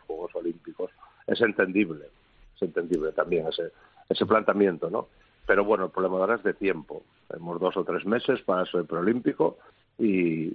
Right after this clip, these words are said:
y hay que ir con lo mejor que tengamos, indistintamente de su carnet de identidad. En teoría nos llegan años buenos, lo que tú decías. Ya tenemos mucha gente metida que ha,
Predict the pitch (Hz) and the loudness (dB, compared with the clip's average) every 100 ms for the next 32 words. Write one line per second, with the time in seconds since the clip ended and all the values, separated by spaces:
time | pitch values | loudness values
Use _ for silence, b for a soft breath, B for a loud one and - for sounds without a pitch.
0 | 95 87 87 - 92 95 - 104 101 90 | 2 4 4 4 4 4 4 2 4 2
1 | 85 85 107 101 113 98 98 107 120 127 | 2 2 2 2 2 0 2 2 2 0
2 | 107 92 - 101 98 92 101 120 117 113 | 0 -2 -2 -2 -2 -2 0 2 0 0
3 | 90 82 92 110 87 82 80 98 - b | -4 0 4 4 2 -4 -2 -2 -4 b
4 | b b 101 - 110 107 151 147 110 110 | b b -8 0 4 6 6 4 4 4
5 | 101 92 92 85 80 85 82 85 92 90 | 4 2 2 0 2 0 0 -4 -12 -10
6 | 85 95 87 - 80 - _ b b _ | 0 2 2 -2 -6 -8 _ b b _
7 | _ 107 104 95 104 110 80 101 95 87 | _ 0 2 0 0 0 -2 -6 -6 -2
8 | 104 98 90 87 110 113 82 90 85 85 | -2 -2 -4 -4 -4 -2 -4 -4 -4 -4
9 | 80 | -6